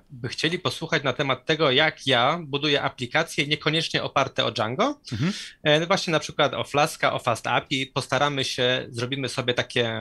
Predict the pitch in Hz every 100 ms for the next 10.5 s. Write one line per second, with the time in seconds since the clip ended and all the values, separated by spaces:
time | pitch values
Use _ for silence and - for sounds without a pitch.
0 | 113 - 117 107 107 104 107 _ _ _
1 | _ _ _ _ _ _ _ _ _ -
2 | - 143 131 113 104 135 110 - - 139
3 | 113 - 113 - 113 127 - 123 107 117
4 | 117 123 110 - 117 117 - 107 107 113
5 | 143 - - 131 - - - 175 151 131
6 | 135 120 131 110 135 120 123 110 127 123
7 | 117 120 113 - 104 - 110 - 135 127
8 | 139 120 - 131 - - 107 127 123 123
9 | 120 123 123 135 - 127 - 123 117 -
10 | 107 107 104 - -